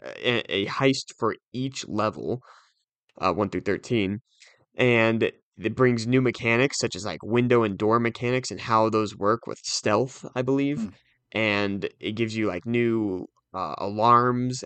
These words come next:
Speaker 1: and counting and, like, counters or something. And it just has thirteen really cool adventures that take a, that take place, like, all across the realm, um, and just, like, different one-shot adventures. I'm not sure if it's similar to s-,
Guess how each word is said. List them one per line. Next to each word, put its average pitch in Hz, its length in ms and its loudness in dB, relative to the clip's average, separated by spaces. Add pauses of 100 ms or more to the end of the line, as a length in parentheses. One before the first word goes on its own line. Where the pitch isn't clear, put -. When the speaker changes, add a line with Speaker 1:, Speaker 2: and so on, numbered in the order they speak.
(100)
Speaker 1:
and 92 300 -8 (120)
counting 113 680 -2 (140)
and, 98 100 -6
like, 85 200 -10
counters 127 480 -2
or 135 60 -4
something. 143 460 -4 (1400)
And 113 380 2
it 101 140 -4
just 139 140 -4
has 151 300 0
thirteen 127 360 0
really 131 220 2
cool 131 180 2
adventures 117 540 -4
that - 180 -10
take 113 220 -6
a, 98 40 -8 (360)
that - 180 -4
take - 220 -6
place, 113 440 -2 (140)
like, - 240 -14
all 98 160 0
across 104 340 -4
the 92 100 -8
realm, 107 360 -2 (600)
um, 90 520 -4
and 98 120 -4
just, 101 140 -6
like, 95 160 -6 (520)
different 117 280 2
one-shot 107 440 0
adventures. - 640 -8 (840)
I'm 117 100 0
not 135 160 6
sure 143 120 4
if 127 100 4
it's - 160 -2
similar 123 260 4
to 101 220 0
s-, - 240 -4